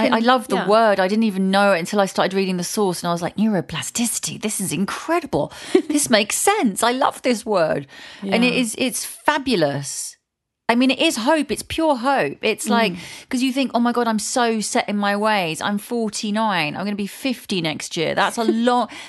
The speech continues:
Speaker 2: That's a lot of years to have been going over the same ground. And, you know, yeah, I've made huge progress. I know I
Speaker 1: Mm.
Speaker 2: have, because I was very, um,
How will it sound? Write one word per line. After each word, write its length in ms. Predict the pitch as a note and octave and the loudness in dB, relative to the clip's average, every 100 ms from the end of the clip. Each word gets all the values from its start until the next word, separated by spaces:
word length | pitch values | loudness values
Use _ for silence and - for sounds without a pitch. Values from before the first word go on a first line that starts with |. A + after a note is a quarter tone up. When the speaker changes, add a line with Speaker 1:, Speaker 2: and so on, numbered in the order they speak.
| C4+ | -6
Speaker 2:
That's 160 | D4 C#4 | -2 0
a 40 | |
lot 300 | B3 C4+ C#4 | 2 2 2
of 160 | C4 A3 | 0 0
years 420 | B3+ C4 F#3+ F3 | 2 2 2 -2
to 120 | A3 | -2
have 160 | G#3 F#3+ | -2 0
been 340 | A3 G3 F#3+ - - - - _ _ _ _ _ - _ _ - | -2 0 -4 -6 -16 -20 -20 _ _ _ _ _ -20 _ _ 0
going 280 | C4+ C4+ | 2 2
over 260 | C4 C4 A#3+ | 2 2 0
the 100 | G#3+ | -2
same 440 | - B3+ A#3+ A3+ | -2 -2 -2 -2
ground. 680 | G#3 G#3 A#3 C4+ A#3+ G3 F#3 | -2 0 2 2 2 2 2
And, 480 | F#3 F3+ F3 F3 - - | 0 0 0 -2 -4 -4
you 100 | D4 | 0
know, 160 | C4 - | 0 0
yeah, 200 | A#3 C4 | 0 2
I've 120 | G#3+ | 2
made 300 | G#3+ G3+ F#3 - | 2 0 -2 -10
huge 720 | - - G3+ F#3+ E3+ - _ | -12 -4 -2 -2 -4 -10 _
progress. 500 | F#3 D#3 D#3 D3+ - | -2 -2 0 -2 -2
I 80 | F3 | -2
know 260 | F3 F3 | 0 0
I 80 | E3 | 0
Speaker 1:
Mm. 80 | D#3+ | 0
Speaker 2:
have, 200 | D#3 D3 | -2 -4
because 280 | E3+ - F3+ | -6 -4 0
I 180 | F3+ F3 | 0 2
was 180 | E3+ - - - - - | 0 -6 -12 -18 -20 -20
very, 600 | E3+ G3+ G3 F#3 F#3 F3 - | -4 -2 0 -2 -6 -8 -6
um, 440 | F3 E3+ E3+ E3 | -2 -2 -2 -6